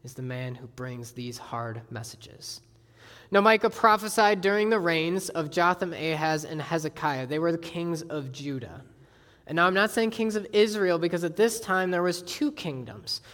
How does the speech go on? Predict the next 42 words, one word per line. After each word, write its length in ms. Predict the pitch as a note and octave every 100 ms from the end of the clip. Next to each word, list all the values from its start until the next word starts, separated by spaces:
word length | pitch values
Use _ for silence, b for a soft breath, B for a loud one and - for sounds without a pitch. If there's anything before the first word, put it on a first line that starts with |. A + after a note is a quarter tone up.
| B
There 80 | D#3
was 80 | D#3
the 80 |
kingdom 320 | E3 F3+ G3 F#3+
of 60 |
Israel 400 | F#3 F3 F#3 F#3+
in 60 | G3
the 60 |
north 340 | F#3 D#3 D#3 D#3+
and 80 | D#3+
the 60 |
kingdom 420 | D#3 E3 E3 D#3+ D#3
of 260 | D3 C#3+ D3
Judah 400 | C#3 C#3 C#3 C#3 -
in 140 | C#3
the 100 | C#3
south. 680 | C#3 - G#3+ D#3 - - - B B B
You 80 | F3
see, 140 | G#3
back 200 | G3 A3
when 200 | A#3 G#3+
David 480 | - G3 A3+ A3+ G#3+
was 240 | E3+ E3
king, 420 | - E3 C3+ C#3+ F#3+ - - b b -
David 300 | F#3 G3+ F#3+
was 160 | F#3+
the 80 | F3+
king 260 | F3+ F#3+ F#3+
over 200 | F#3 F#3 -
all 340 | F#3 G3 F#3+
of 120 | F3
Israel, 420 | D#3 C3+ C#3+ C3+
one 300 | C3+ E3 F#3+
united 580 | G3+ F#3+ F3+ E3+ E3+ D#3
kingdom, 380 | - D#3+ C#3+ C3+
and 100 | C#3
his 140 | F3
son 200 | F3 F#3+
Solomon 520 | F3 - F#3 G3 F#3+ F#3
reigned 300 | F3 F#3 F3+
over 180 | F3
everyone 680 | E3 F3 F3+ E3+ E3+ E3 B